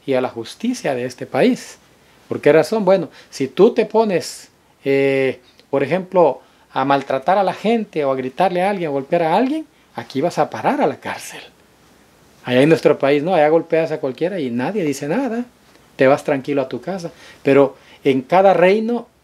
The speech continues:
hay una forma de vivir y las personas que quieren vivir ahí tienen que acoplarse,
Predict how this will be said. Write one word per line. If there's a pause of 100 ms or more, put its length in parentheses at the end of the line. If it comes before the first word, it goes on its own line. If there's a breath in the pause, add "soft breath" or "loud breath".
(520)
hay
una
forma
de
vivir
y
las
personas
que
quieren
vivir
ahí (400 loud breath)
tienen
que
acoplarse,